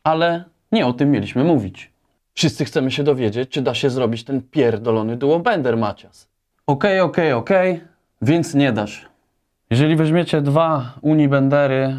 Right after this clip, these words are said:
dwa dwa zero cztery lub dwa trzy pięć cztery, to niestety ta operacja się nie uda ze względu na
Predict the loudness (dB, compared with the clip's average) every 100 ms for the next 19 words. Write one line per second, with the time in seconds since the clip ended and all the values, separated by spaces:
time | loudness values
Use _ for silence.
0 | -8 -2 -2 0 -2 0 -2 -2 -6 -2
1 | 0 0 -2 -4 -8 _ -2 0 0 -4
2 | -20 -16 -8 -4 -2 -2 -2 -4 -2 -2
3 | -2 -4 -2 0 2 -2 -2 -2 -2 -2
4 | -4 -2 -2 0 0 -2 0 -2 -2 -6
5 | -8 -6 -2 0 2 2 0 -2 -6 -18
6 | _ _ _ _ _ _ _ _ _ -20
7 | -16 -4 -2 0 0 0 2 2 2 0